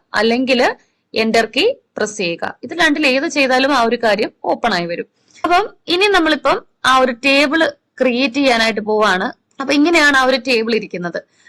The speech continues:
അപ്പം ഈ കാണുന്ന ഈ ഒരു പേജും നമ്മൾ ഓപ്പൺ ചെയ്ത് വെച്ചിരിക്കുന്ന എം എസ്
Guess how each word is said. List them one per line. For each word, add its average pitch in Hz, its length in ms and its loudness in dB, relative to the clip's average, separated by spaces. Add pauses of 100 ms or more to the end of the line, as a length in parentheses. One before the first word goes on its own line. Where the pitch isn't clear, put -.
(180)
അപ്പം 330 340 -2
ഈ 359 340 2
കാണുന്ന 294 560 0
ഈ 285 380 2
ഒരു 269 340 2 (300)
പേജും 226 520 0 (440)
നമ്മൾ 320 320 2
ഓപ്പൺ 302 440 0
ചെയ്ത് 277 240 -2
വെച്ചിരിക്കുന്ന 254 540 -2
എം 269 340 0
എസ് 302 220 -6